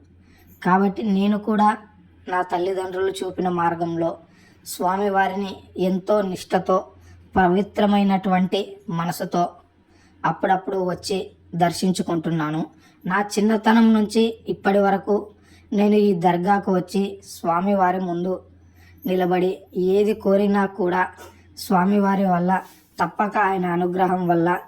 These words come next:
నేను చేసే ప్రతి పనిలో నీతి నిజాయితీగా చేస్తున్నాను, విజయాన్ని కూడా అందుకుంటున్నాను. ఇక్కడ స్వామివారి దగ్గరికి వచ్చి ఆయన చుట్టూ ప్రదక్షిణలు చేసి ఆ తర్వాత ఆయన ముందు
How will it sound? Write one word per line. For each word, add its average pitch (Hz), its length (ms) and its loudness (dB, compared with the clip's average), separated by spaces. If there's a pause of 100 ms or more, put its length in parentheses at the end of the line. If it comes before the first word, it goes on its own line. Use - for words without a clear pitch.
(140)
నేను 180 260 0
చేసే - 300 0
ప్రతి 196 440 -2
పనిలో 185 420 0 (880)
నీతి 202 360 0
నిజాయితీగా 190 760 2
చేస్తున్నాను, 170 720 0 (160)
విజయాన్ని 196 580 2
కూడా 196 240 0 (120)
అందుకుంటున్నాను. 170 840 -6 (460)
ఇక్కడ 202 280 0
స్వామివారి 196 640 0
దగ్గరికి 190 460 0
వచ్చి 180 360 0 (1000)
ఆయన 202 260 0
చుట్టూ 196 360 -4
ప్రదక్షిణలు 196 800 -2 (560)
చేసి 185 420 -2 (500)
ఆ 175 120 0
తర్వాత 185 440 2 (200)
ఆయన 185 320 0
ముందు 185 340 0